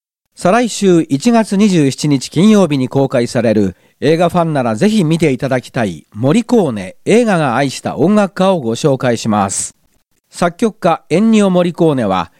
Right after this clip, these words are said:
荒野の用心棒やニューシネマ・パラダイス、アンタッチャブルなどなど驚くべき数の名曲を残して、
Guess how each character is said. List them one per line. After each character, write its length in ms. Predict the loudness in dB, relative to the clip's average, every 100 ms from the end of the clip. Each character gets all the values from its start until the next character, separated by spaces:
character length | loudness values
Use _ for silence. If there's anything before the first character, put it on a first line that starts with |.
| _ -2
荒 260 | 0 2
野 80 | 0
の 80 | 0
用 220 | 0 0
心 240 | 0 -2
棒 180 | -2 0
や 240 | 0 -2 -6 -4
ニ 140 | 2
ュ 100 | 2
ー 20 |
シ 160 | 2 0
ネ 100 | 0
マ・ 160 | 0 0
パ 120 | -2
ラ 100 | -2
ダ 120 | -4
イ 60 | -6
ス、 220 | -8 -10 _
ア 80 | -4
ン 100 | -2
タ 120 | -2
ッ 40 | -4
チ 120 | 0 -2
ャ 60 |
ブ 100 | 0
ル 120 | -2
な 140 | -2 0
ど 120 | 0
な 140 | 0
ど 160 | -2 -8 -4
驚 340 | 0 2 2
く 120 | 0
べ 120 | -2 -2
き 100 | -4
数 260 | -4 -2
の 120 | -2
名 220 | 0 0 0
曲 260 | -2 -2
を 60 | -2
残 240 | -2 -2
し 100 | -4
て、 300 | -4 -6 -6